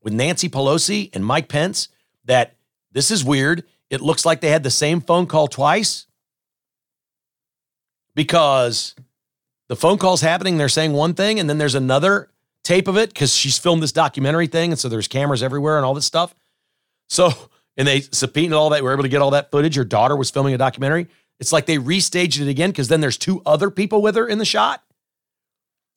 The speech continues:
So much of this stuff was staged and rehearsed. We are finding all kinds of people dressed as Trump supporters with red maga hats and, and covered up with hoodies. You can't see their faces and sunglasses that walk into the Capitol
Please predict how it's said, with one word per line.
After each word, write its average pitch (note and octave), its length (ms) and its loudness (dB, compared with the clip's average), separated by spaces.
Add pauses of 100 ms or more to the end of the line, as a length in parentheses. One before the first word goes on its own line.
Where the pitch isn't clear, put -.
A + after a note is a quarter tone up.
So A#3+ 260 2
much A#3 200 2
of F#3 40 -2
this F#3+ 120 2
stuff F#3 200 -2
was C3 140 -2
staged E3+ 560 -2 (160)
and D#3+ 120 0
rehearsed. E3+ 440 0 (340)
We A3+ 220 -2
are G3 60 2
finding F3+ 500 -2
all G3 300 2
kinds F#3+ 500 -2
of C3 200 -2
people G3+ 500 -2 (1000)
dressed D#3+ 340 2
as C#3+ 120 -4
Trump F#3+ 240 0
supporters F3+ 460 0
with A2 120 -6
red D#3+ 220 2
maga D#3 260 0
hats D#3+ 420 -2 (460)
and, A#2 320 -2
and G#2 300 -2 (180)
covered F3+ 260 2
up E3 220 2
with A#2 140 -4
hoodies. F3+ 480 2 (320)
You C3 100 -2
can't F3 220 -2
see E3+ 120 -2
their D#3+ 140 2
faces D3 480 0
and G2+ 100 -6
sunglasses E3+ 640 0 (240)
that D#3+ 220 2
walk C3+ 460 2
into G3 180 4
the E3 100 2
Capitol G3 580 0